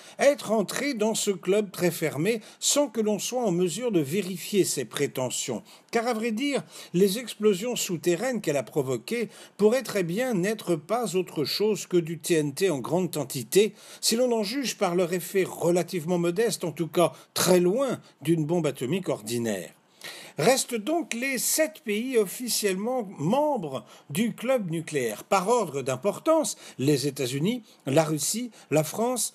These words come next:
la Grande-Bretagne, la Chine. On remarque d'emblée que, euh, ces cinq premiers sont également les cinq puissances disposant du droit de veto à l'onu,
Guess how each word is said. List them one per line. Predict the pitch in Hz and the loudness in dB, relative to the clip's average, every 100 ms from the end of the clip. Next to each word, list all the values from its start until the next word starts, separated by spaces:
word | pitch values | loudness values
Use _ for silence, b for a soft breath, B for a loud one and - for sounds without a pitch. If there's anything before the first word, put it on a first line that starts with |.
| B | B
la | 180 | 0
Grande-Bretagne, | 185 214 254 180 160 160 160 196 b b | 2 0 0 0 0 0 0 -2 b b
la | 110 127 | -2 0
Chine. | - - 254 269 240 B B B _ | 0 0 -2 -4 -8 B B B _
On | 202 | 2
remarque | 175 214 269 - 175 | 4 2 0 0 0
d'emblée | 151 165 156 190 175 | 2 0 2 2 2
que, | - | 0
euh, | 135 131 90 - - - - - | -4 -2 -4 -8 -10 -8 -8 -6
ces | - - | -4 -2
cinq | - 190 - | 0 0 -2
premiers | - 185 233 220 | 0 0 2 0
sont | - 151 | -2 -4
également | 156 156 196 233 | -2 0 0 0
les | 147 | 0
cinq | - 294 285 208 b _ | 2 0 0 -4 b _
puissances | - 233 214 - 285 214 156 | 0 2 4 2 0 -4 -4
disposant | 208 214 - 180 202 | -2 -2 0 -2 0
du | 190 | -2
droit | 143 135 127 | -2 0 0
de | |
veto | 127 135 143 | -4 -4 -2
à | 120 | 0
l'onu, | 143 226 269 294 | 0 0 0 -4